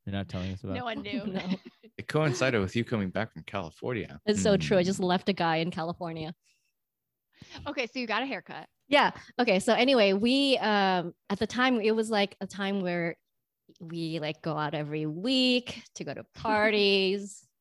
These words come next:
Speaker 3: blah, blah, blah. So we went out to a club, and then I just, like, know that he's gonna be there. And so it, the answer to that would be, it depends on your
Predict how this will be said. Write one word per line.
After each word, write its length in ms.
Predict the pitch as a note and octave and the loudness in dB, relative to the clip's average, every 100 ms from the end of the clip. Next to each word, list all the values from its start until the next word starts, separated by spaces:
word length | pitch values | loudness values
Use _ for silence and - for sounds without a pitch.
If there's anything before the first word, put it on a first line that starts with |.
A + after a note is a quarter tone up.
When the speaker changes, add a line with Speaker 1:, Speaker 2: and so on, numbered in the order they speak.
| - | -4
Speaker 3:
blah, 240 | D#3 D#3 | -2 -2
blah, 400 | F#3 A3 G#3 G3 | 0 4 6 4
blah. 60 | F#3+ | 4
So 180 | G3 | 2
we 140 | G3 G3+ | 2 2
went 180 | G#3 G#3+ | 2 0
out 200 | A#3+ - | -4 -4
to 100 | B3 | -8
a 40 | |
club, 380 | - C#4 A3 F3 | -4 0 2 2
and 100 | F3+ | 0
then 120 | F#3 | -2
I 80 | F3+ | -4
just, 180 | F#3 F#3+ | -4 -4
like, 160 | E3+ | -4
know 480 | F3+ F3+ F#3 F3+ E3 | -2 0 2 2 2
that 160 | D#3 D3+ | -2 -4
he's 160 | E3+ | -6
gonna 220 | E3 D#3+ - | -6 -8 -8
be 180 | D3+ D#3 | -4 -4
there. 420 | F3+ G3+ A3+ C#4+ - _ _ _ _ _ _ _ _ _ _ _ _ _ _ _ _ - | 0 0 0 -4 -8 _ _ _ _ _ _ _ _ _ _ _ _ _ _ _ _ 2
And 560 | C#4 C4+ B3+ A#3+ A#3 A3 - | 6 6 6 6 4 0 -8
so 220 | - C#4 C4 | 2 2 4
it, 140 | C#4 - A3 | 0 0 -8
the 140 | C4+ | -4
answer 360 | C4+ F4+ A4 E4+ | 0 0 0 -2
to 160 | C4+ B3+ | -2 2
that 240 | A3 G#3 | 2 4
would 180 | G#3+ G3+ | 0 0
be, 140 | G#3 | -2
it 60 | G3 | -4
depends 540 | G3 - G#3 A#3+ B3+ - | -6 -4 -2 -2 -4 -4
on 500 | G3+ F#3+ F#3 F3+ F3+ - | -2 0 0 -2 -6 -10
your 760 | F3 F3+ F#3 F3+ F3+ F3+ F3+ | -6 0 2 4 4 2 -2